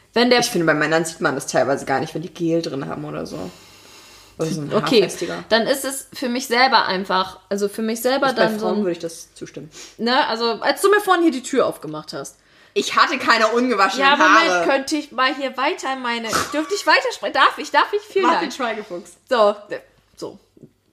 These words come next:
Speaker 1: Ne? Ich komme hier in die Wohnung. Mimi dreht sich um und ich denke mir in dem Moment so, okay, bitte lass sie gewaschen sein, bitte lass die Haare nass sein, bitte lass sie nicht fettig sein, bitte lass sie nicht fettig sein. Dann bin ich noch ein bisschen weiter nach links und rechts gegangen. Alles klar, wunderbar, sie sind gewaschen. So, jetzt darfst du wieder sprechen.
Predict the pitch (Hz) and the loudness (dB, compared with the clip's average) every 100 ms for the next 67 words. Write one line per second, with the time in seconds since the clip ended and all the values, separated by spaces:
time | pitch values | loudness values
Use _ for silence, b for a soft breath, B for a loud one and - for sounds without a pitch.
0 | _ _ _ 226 190 370 - - - 403 | _ _ _ -6 -4 -4 -10 -10 2 2
1 | 349 311 330 320 - 277 254 220 240 233 | 2 2 4 4 2 -4 -8 -8 -8 -6
2 | 240 480 - b b b b b b b | -6 -8 -14 b b b b b b b
3 | b _ _ 339 359 415 269 320 330 330 | b _ _ 0 4 2 4 2 2 -2
4 | - 294 381 302 294 294 269 277 262 247 | 2 2 2 -2 0 -2 -2 -2 -2 -2
5 | 247 214 190 226 190 190 202 208 190 180 | -2 -4 -4 -2 -2 -2 -4 -4 -4 -6
6 | 180 180 - - - - 202 220 208 202 | -6 -6 -10 -12 -10 -10 -6 -2 -2 0
7 | 196 185 175 175 - - 190 - 160 190 | -2 -2 -4 -6 -8 -8 -8 -6 -6 -4
8 | 175 190 - 175 - - - - 165 180 | -2 0 0 -2 -4 -8 -10 -8 -6 -4
9 | 190 196 - 208 - - 127 190 226 220 | -2 -2 0 -2 -2 -6 -2 2 4 4
10 | 208 214 226 220 233 208 233 220 214 220 | 2 2 0 2 2 2 0 0 0 0
11 | 311 - 262 202 302 359 359 311 269 247 | 0 0 2 4 4 2 2 4 6 4
12 | 233 220 208 208 214 214 185 226 175 - | 2 2 4 6 6 2 -2 -4 -4 -10
13 | - - - 427 415 294 226 220 202 - | -12 -8 0 0 2 -2 -2 -6 -6 -12